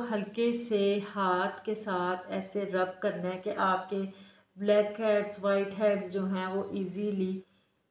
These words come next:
scrubbing से निकल जाएं। ये वाले area को ज़्यादा करना, यहाँ पे white हेड्स ज़्यादा होते हैं।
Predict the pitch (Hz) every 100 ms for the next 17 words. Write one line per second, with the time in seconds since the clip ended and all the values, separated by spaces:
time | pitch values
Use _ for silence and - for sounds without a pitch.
0 | _ _ - - 208 190 180 202 - -
1 | 196 196 185 185 170 175 175 - _ _
2 | _ _ _ _ _ _ _ _ _ _
3 | _ _ _ _ _ _ _ _ _ _
4 | _ _ _ _ - 214 214 214 220 220
5 | 214 196 208 208 208 196 202 202 202 202
6 | 202 202 196 185 185 196 185 185 175 196
7 | - 196 -